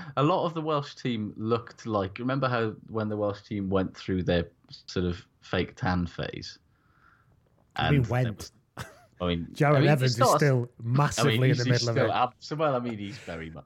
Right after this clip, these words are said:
Speaker 2: I loved
Speaker 1: from
Speaker 2: him
Speaker 1: the
Speaker 2: running
Speaker 1: back.
Speaker 2: on. It's just like, "Oh, I fucking love you. You look like so many fly halves I played against in Division Four
Speaker 1: <laughs>
Speaker 2: Southeast." Do you know what I mean? I love the fact that even though he's quite
Speaker 1: It's
Speaker 2: clearly
Speaker 1: like,
Speaker 2: brilliant
Speaker 1: yeah.
Speaker 2: and a pro,
Speaker 1: Yeah.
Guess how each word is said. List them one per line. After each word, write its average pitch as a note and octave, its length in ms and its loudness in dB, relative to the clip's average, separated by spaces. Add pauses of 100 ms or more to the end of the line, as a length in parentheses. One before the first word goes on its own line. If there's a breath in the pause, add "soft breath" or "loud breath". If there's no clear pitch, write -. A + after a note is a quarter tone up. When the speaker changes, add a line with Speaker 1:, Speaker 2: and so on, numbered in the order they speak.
Speaker 2:
I D#3 80 2
loved G3 280 6
Speaker 1:
from G3 100 6
Speaker 2:
him E3 60 4
Speaker 1:
the E3 80 6
Speaker 2:
running D#3+ 120 6
Speaker 1:
back. E3+ 60 6
Speaker 2:
on. E3+ 80 8
It's C3+ 100 4
just C#3 140 0
like, A#2+ 220 0
"Oh, G#2+ 160 -8
I - 20 -6
fucking - 380 -6
love A2+ 200 -2
you. G#2 120 -6
You A#2+ 260 2
look D#3 260 2
like B2 240 -4
so C#3 180 2
many C3 140 2
fly C3 280 0
halves B2 180 2
I A#2+ 80 2
played B2+ 320 0
against A2 320 -4
in G#2+ 100 -6
Division A2+ 460 0
Four A2+ 340 -2
Speaker 1:
<laughs> - 0 -
Speaker 2:
Southeast." A#2 720 -2
Do - 140 -8
you D3+ 80 -2
know D#3 100 0
what D3+ 80 2
I D#3 80 4
mean? E3+ 40 2
I - 40 2
love G3 140 4
the F3 100 2
fact D#3 220 2
that D3 100 2
even E3 220 4
though D#3 120 4
he's D3 120 4
quite E3 220 2
Speaker 1:
It's C#3+ 80 -8
Speaker 2:
clearly D#3 240 6
Speaker 1:
like, C#3 60 0
Speaker 2:
brilliant C#3+ 540 2
Speaker 1:
yeah. C3+ 160 0
Speaker 2:
and C3+ 140 4
a C3+ 40 6
pro, C#3 360 4
Speaker 1:
Yeah. G#2 140 0